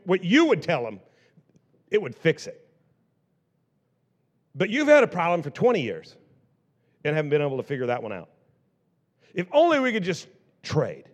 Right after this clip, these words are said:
'cause we could solve each other's problems. The only problems we have trouble with are our own. And so we have a propensity to want to share with everybody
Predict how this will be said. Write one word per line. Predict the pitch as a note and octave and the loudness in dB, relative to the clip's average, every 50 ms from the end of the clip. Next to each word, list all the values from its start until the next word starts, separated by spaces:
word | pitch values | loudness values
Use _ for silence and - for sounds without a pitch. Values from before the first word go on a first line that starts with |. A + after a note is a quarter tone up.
| _ _ _ _ _ _ _ _ _ _ | _ _ _ _ _ _ _ _ _ _
'cause | - G#3+ E3+ | -6 -4 -2
we | D4 D4+ | -2 -2
could | C#4+ D4+ A3 | -2 -4 -8
solve | - - A#3 G#3+ B3 C4+ C4 C4 | -6 -2 0 2 4 4 4 2
each | G3+ - F#3 | 0 -2 0
other's | G3 A3 A#3 D#3 | 0 0 0 -2
problems. | - - C#3+ B2+ B2+ D#3 F#3 D#3+ - | -4 -4 -4 -4 -2 -4 -4 -6 -6
The | - G3+ | -2 2
only | A#3+ C4 B3 | 4 4 4
problems | - G3 A3 A3+ A#3 G#3 | 4 2 2 0 0 0
we | G3+ G#3+ | 2 2
have | A3 G#3 F3 | 2 2 2
trouble | - G#3+ A#3 C4+ B3 | 0 -2 -2 0 0
with | F#3 F3 F#3 F3 - - _ _ - | 2 2 2 0 -4 -20 _ _ -2
are | G3 A3 A#3 A#3+ B3 | 0 0 2 2 0
our | - A4 G4+ | -2 -2 -4
own. | D4+ A#3 - - _ _ _ _ _ _ _ _ _ _ _ _ _ _ _ _ - - _ - - | -6 -8 -10 -16 _ _ _ _ _ _ _ _ _ _ _ _ _ _ _ _ -20 -20 _ 0 2
And | B3 B3 | 2 4
so | B3 C#4+ C4 A#3+ | 6 8 8 8
we | B3 C#4 C#4+ C#4 | 8 6 8 10
have | C4+ B3+ A#3 G#3+ | 10 10 10 10
a | G#3+ F#3+ - | 8 4 2
propensity | - - - - A3+ G#3 - D4 E4+ E4 B3+ - A#3 G#3+ A3 A#3 G#3+ | 0 -6 -10 -6 -6 -4 0 2 2 2 2 2 0 2 2 0 2
to | D#3+ A3+ G#3 D#3+ - - - - | 4 4 4 4 2 -4 -2 2
want | G#3 A3+ A#3 A#3+ - | 4 4 4 2 0
to | - A3+ | -4 -4
share | F3 - - B3+ C4+ C#4+ D4+ D4+ | -4 -2 4 6 8 8 8 8
with | C#4 A#3 F#3 | 6 4 4
everybody | G3+ G3 F3 F3+ D3+ C#3+ E3 F3+ G#3 A3 D#3 | 2 2 -2 -2 -4 -2 -2 -2 -2 -4 -8